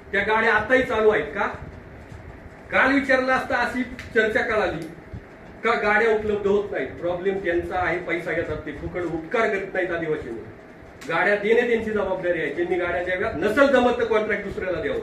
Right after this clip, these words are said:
तुमच्यावरती पाऊस नाही पडला, शंभर संस्था आहे, पण जो मालामाल करेल त्या संस्थेला कॉन्ट्रॅक्ट देणं ही पूर्वापार चालत आलेली ह्या भारत देशाचीच चौकट आहे. ती मोडायला कोणताच अधिकारी तुकाराम मुंडेंसारखा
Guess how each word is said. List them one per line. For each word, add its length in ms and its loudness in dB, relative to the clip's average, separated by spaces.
तुमच्यावरती 440 2
पाऊस 240 -4
नाही 140 -2
पडला, 220 -6
शंभर 240 4
संस्था 340 0
आहे, 120 0
पण 180 2
जो 120 10
मालामाल 520 6
करेल 240 0
त्या 160 2
संस्थेला 400 2
कॉन्ट्रॅक्ट 460 2
देणं 280 4
ही 140 4
पूर्वापार 640 0
चालत 320 0
आलेली 320 -4
ह्या 200 0
भारत 300 -4
देशाचीच 500 0
चौकट 300 -2
आहे. 280 -10
ती 120 -2
मोडायला 360 4
कोणताच 460 0
अधिकारी 360 0
तुकाराम 400 -2
मुंडेंसारखा 540 2